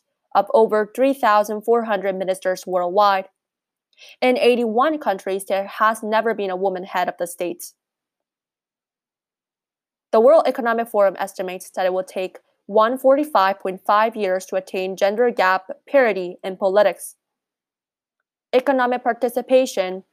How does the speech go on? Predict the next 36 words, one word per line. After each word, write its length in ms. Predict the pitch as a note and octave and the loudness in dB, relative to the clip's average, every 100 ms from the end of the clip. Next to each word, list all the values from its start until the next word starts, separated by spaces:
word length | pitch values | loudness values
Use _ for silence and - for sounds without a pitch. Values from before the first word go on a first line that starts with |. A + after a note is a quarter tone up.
| - - _ - | -20 -20 _ -2
the 120 | B3 | 2
fifty-eight 600 | D#4+ D#4+ D#4 - D4 D4+ | 2 2 0 2 2 4
percent 320 | C#4 C#4 B3 | 2 2 0
of 120 | A#3+ | 0
this 180 | G#3+ G#3 | -2 -2
gap 300 | G#3 G3+ G#3+ | 2 2 2
has 160 | G#3+ A3 | -4 -8
been 160 | F3+ | -12
closed, 560 | F3 A#3 A#3+ A#3 A#3+ - - _ - | -2 4 6 6 2 -2 -18 _ -4
and 120 | F#3+ | -2
it 60 | |
will 100 | F3+ | -2
take 260 | F#3 G#3+ G#3 | -4 -6 -6
another 520 | F#3+ F#3+ A#3+ C4 C4 C4 _ | -4 0 2 2 0 -6 _
two 360 | - C#4 C#4 C#4 | -8 0 2 2
sixty-seven 760 | C4+ B3+ - A#3 A3+ G#3 G#3 | 0 -4 -4 -4 0 0 0
point 240 | G3+ F#3 F3+ | -6 -10 -10
six 340 | - A3+ - | -6 -6 -4
years 300 | A3+ G#3 G#3 | -2 -2 -2
to 140 | - G#3 | -8 -6
close. 520 | - F#3+ F3+ F#3 - _ _ _ _ | 0 2 0 -6 -16 _ _ _ _
Why? 480 | A#3 E4 F#3 - - _ _ _ _ _ _ _ _ _ _ _ _ _ _ - _ _ | 2 4 2 -4 -10 _ _ _ _ _ _ _ _ _ _ _ _ _ _ -20 _ _
First, 300 | C4 D#4+ - | 2 2 0
the 80 | D4+ | -2
proportion 540 | B3+ - B3+ C4+ D#4+ | -2 2 2 2 -2
of 80 | D4+ | 0
women 280 | A3+ A3 G#3+ | 0 0 -4
among 320 | G#3 G3 F#3+ | -4 -4 -4
skilled 320 | - A#3+ A#3+ | -6 -6 -2
professionals 680 | C#4+ C#4 B3 B3+ F#3+ F#3+ F#3 | -4 -2 -2 -2 -8 -8 -10
continues 440 | - G#3 B3+ A#3 A#3 | -12 -8 -4 -4 -2
to 80 | A3 | -4
increase, 680 | B3+ E4 - G3+ G3+ G#3 - | -4 -6 -6 -6 -6 -8 0
but 240 | G3+ G3+ | 2 2
it's 360 | F#3+ - - - | 0 -6 -18 -4
slower 380 | F#3+ E3+ - | -2 -2 -4